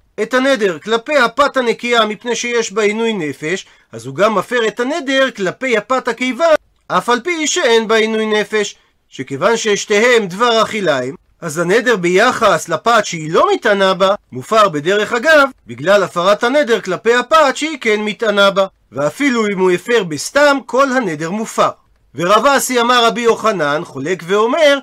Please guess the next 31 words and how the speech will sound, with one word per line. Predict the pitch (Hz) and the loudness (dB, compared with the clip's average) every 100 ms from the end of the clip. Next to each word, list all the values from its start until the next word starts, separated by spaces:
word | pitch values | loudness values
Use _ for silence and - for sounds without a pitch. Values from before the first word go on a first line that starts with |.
| - - | -6 -14
שהוא | - 247 240 | -6 -2 0
מפר | 240 240 294 | 0 0 0
למטענה | 247 220 226 - 226 160 139 156 | 2 -2 -4 -4 -4 -2 -2 -2
ואין | 147 165 214 | -2 -2 0
מפר | 254 370 370 320 320 | -2 -2 -2 -2 -2
לשאין | 302 359 254 226 | -4 -2 0 0
מטענה. | 226 226 220 214 208 _ _ _ | -4 -4 -4 -4 -6 _ _ _
ומסביר | 120 117 127 202 208 | -18 -12 -6 -2 2
הר"ן | 226 - 247 254 254 _ | 4 4 4 0 -4 _
שאפילו | - 151 - 220 285 | -8 -6 -4 -4 -2
אם | 302 | -2
הוא | 226 190 | 0 0
הפר | - 262 | 0 -4
בפירוש | 254 233 220 220 262 180 _ _ 208 | -2 -4 -4 -4 -4 -6 _ _ -6
את | 226 | 0
הנדר | 262 294 277 247 | 2 2 0 -2
שלה | 240 214 160 - - 127 | -2 0 0 -2 -20 -10
גם | 123 285 277 | 0 2 2
כלפי | 233 226 220 247 | 0 -4 -2 0
הפת | 202 - 247 - | 0 2 -2 -2
שבה | 208 202 | -2 0
היא | 226 | 0
מטענה | 214 190 220 208 208 170 | -2 -4 -2 2 2 2
וגם | 190 196 269 247 | -2 -2 0 -2
כלפי | 240 233 240 226 | -2 -2 0 0
פת | 240 233 | 0 -2
הקיבר | 220 220 202 226 | -2 -2 0 0
שבה | 196 185 196 | -2 0 0
היא | 180 160 | 0 0
לא | 262 | 0
מטענה, | 349 302 247 226 220 | 0 -4 -4 0 0